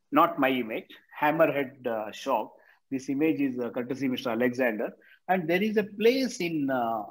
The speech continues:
in the, near Costa Rica called Galapagos. I have been told that if you go to Galapagos and hang on to, because there is something called as a drift diving or, uh, uh, this thing, a hook dive.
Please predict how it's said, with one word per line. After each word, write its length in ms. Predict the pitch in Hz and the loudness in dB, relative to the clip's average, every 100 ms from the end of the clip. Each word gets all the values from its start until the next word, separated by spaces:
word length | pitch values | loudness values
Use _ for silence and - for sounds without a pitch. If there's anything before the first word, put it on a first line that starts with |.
| - _ _ - | -16 _ _ -12
in 400 | 147 147 131 123 | -8 -4 -2 2
the, 500 | 123 117 110 107 98 101 - | 4 4 4 0 -4 -12 -2
near 340 | 135 135 131 | 6 8 8
Costa 320 | - 135 - 156 | 6 2 6 4
Rica 280 | 143 147 | 4 2
called 260 | 139 131 123 | 4 4 4
Galapagos. 640 | 131 139 135 104 - - - _ _ _ _ _ - _ _ _ _ _ _ - | 4 4 4 -4 -10 -20 -20 _ _ _ _ _ -20 _ _ _ _ _ _ 0
I 100 | 147 | 4
have 260 | 185 190 | 6 4
been 300 | 170 233 214 - | 2 -2 -2 -2
told 220 | 208 214 | -2 0
that 160 | 202 185 | -4 -6
if 140 | 165 | -10
you 80 | 190 | -6
go 160 | 160 190 | -4 -4
to 120 | 214 | -2
Galapagos 720 | 160 165 170 175 190 202 196 | 0 0 0 -4 -4 -4 -6
and 160 | 160 | -6
hang 380 | - 131 151 170 | -4 0 0 2
on 420 | 180 185 202 196 | 2 2 0 -4
to, 320 | 185 175 180 196 - _ - - _ | -6 -10 -12 -18 -20 _ -20 -20 _
because 180 | 190 208 | 4 6
there 120 | 202 | 4
is 100 | 208 | 6
something 420 | 190 185 254 240 | 4 4 0 0
called 260 | - 185 196 | 2 2 2
as 120 | 185 | -2
a 80 | 165 139 | -4 -4
drift 220 | - 220 - | 0 0 4
diving 480 | 185 175 202 214 220 - | 4 4 0 -12 -12 0
or, 380 | 156 180 165 | 4 4 2
uh, 380 | 147 131 120 107 101 - _ _ _ _ _ _ _ _ _ | -2 0 -2 -4 -8 -16 _ _ _ _ _ _ _ _ _
uh, 240 | 107 95 87 | -20 -20 -20
this 140 | 123 - | -20 -8
thing, 240 | 123 - - _ _ _ _ _ - | -8 -8 -20 _ _ _ _ _ -14
a 60 | - | -12
hook 300 | - 196 - | 0 0 4
dive. 200 | 117 | 2